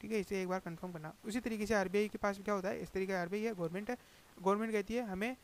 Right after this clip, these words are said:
इस matter पे advice दो finance की, आरबीआई मना नहीं करेगा, advice देगा, काम ही है उसका। अब गवर्नमेंट के ऊपर है, उसे माने ना माने, गवर्नमेंट अपनी sole authority है। अब आता है, तीन function हो गए।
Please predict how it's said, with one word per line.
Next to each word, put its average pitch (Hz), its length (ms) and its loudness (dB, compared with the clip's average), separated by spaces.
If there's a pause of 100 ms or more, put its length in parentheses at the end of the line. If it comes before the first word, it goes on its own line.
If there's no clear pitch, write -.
(180)
इस 208 140 -2
matter 196 220 2
पे 196 140 -2
advice 185 260 4
दो 208 120 2
finance 196 340 0
की, 220 160 -2 (560)
आरबीआई 185 360 6 (180)
मना 202 140 8
नहीं 220 140 4
करेगा, 220 420 6
advice 175 280 8
देगा, 156 260 -2 (120)
काम 220 200 6
ही 233 80 2
है 226 60 2
उसका। 202 240 -4 (420)
अब 254 320 12
गवर्नमेंट 202 300 6
के 233 60 6
ऊपर 208 240 4
है, 262 100 0 (180)
उसे 180 180 0
माने 170 340 -2 (160)
ना 180 140 0
माने, 147 280 -10 (260)
गवर्नमेंट 180 320 2
अपनी 240 240 -8
sole 185 260 2
authority 151 340 -2
है। 151 100 -10 (680)
अब 262 120 12
आता 220 220 6
है, 220 180 2 (1900)
तीन 214 180 -2
function 190 300 -2
हो 175 80 -2
गए। 208 120 0